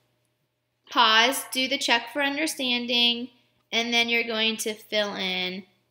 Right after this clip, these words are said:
these reading notes. Okay, our last section for this video talks about Greek sculpture. And we've seen, um,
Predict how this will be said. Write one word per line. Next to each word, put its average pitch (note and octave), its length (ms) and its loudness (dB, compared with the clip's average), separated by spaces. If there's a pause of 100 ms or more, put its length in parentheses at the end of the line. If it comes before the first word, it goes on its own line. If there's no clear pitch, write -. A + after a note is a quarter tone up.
(340)
these F#3 580 -6 (220)
reading F3 380 -12
notes. - 480 -12 (2500)
Okay, G#3 200 -8 (220)
our A3 180 4
last G#3+ 320 2
section G3 500 -6 (100)
for F#3+ 200 -6
this F#3+ 220 -10
video F3+ 460 -4 (360)
talks C4+ 380 0
about C#4+ 380 -2
Greek A#3+ 300 -4
sculpture. - 720 -8 (260)
And A#3+ 160 -4
we've C4 180 -4
seen, F4 720 -2 (360)
um, A3+ 640 -2